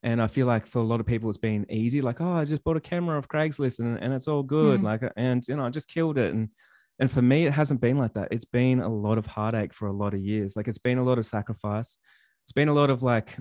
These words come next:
Speaker 1: promising my wife that we're going to move out of the shithole that we're living in, or we're going to get a new car one day, I promise, or a car, or I promise, like,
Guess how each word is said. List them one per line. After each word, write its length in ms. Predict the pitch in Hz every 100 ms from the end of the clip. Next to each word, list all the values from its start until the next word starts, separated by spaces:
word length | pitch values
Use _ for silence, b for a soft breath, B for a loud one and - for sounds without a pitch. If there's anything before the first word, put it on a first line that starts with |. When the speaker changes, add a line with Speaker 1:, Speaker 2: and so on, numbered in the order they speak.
| -
Speaker 1:
promising 480 | - 127 135 135 123
my 100 | 117
wife 300 | 107 110 117
that 120 | 117
we're 120 | 113
going 240 | 107 107 110
to 140 | 117
move 280 | 110 110 104
out 200 | 107 107
of 140 | 107 104
the 200 | 107 107
shithole 480 | - 120 113 113
that 100 | 110
we're 140 | - 110
living 340 | 107 107 110
in, 160 | 107 110
or 140 | 104
we're 80 | 101
going 240 | 107 113
to 80 | 113
get 140 | 120 113
a 40 |
new 140 | 117
car 400 | 110 - 110 113
one 220 | 104 113 110
day, 120 | 113
I 60 |
promise, 420 | 113 - 110 120 120
or 220 | 110 117
a 160 | 107 120
car, 360 | - 117 113 120 b b b b
or 200 | 110 110
I 80 | 110
promise, 440 | 107 135 127 120
like, 160 | 120